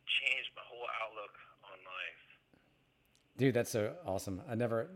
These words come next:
Speaker 2: it's hearing those kind of stories. Um, I'm so happy too we met each other, but it's like this why I keep, uh, following, um, and doing these films. It's just, you know, hoping that, you know, other people see them and it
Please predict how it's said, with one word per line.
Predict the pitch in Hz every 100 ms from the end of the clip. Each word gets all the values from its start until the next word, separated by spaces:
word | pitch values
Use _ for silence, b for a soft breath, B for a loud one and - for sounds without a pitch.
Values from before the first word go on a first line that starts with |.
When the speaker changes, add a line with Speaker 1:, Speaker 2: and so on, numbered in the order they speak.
| 202
Speaker 2:
it's | 123 -
hearing | - 170 175 143
those | 123 113
kind | 120
of | 107
stories. | 120 110 107 101 - -
Um, | 98 98 98 95 110
I'm |
so | 104 135
happy | 127 110
too | 113
we | 104
met | 95 101
each | 90
other, | 101 95 -
but | 113 165
it's | 104
like | 123 113
this | 107
why | 98 107 104
I | 101
keep, | 110 92 - b b b b b -
uh, | 101 92
following, | - 101 95 98 95 92 87 -
um, | 92 92 90 95
and | 101
doing | 98 98
these | 92 -
films. | 98 95 95 92 -
It's | 101 -
just, | - 92 - 170 - -
you |
know, | 101 90
hoping | 85 98 98 92
that, | 90 87 - _ _ 175
you |
know, | 95 85 78 -
other | 104 95
people | 104 98 95
see | 87 - 101
them | 101 92 90 - b b b 98
and |
it | 92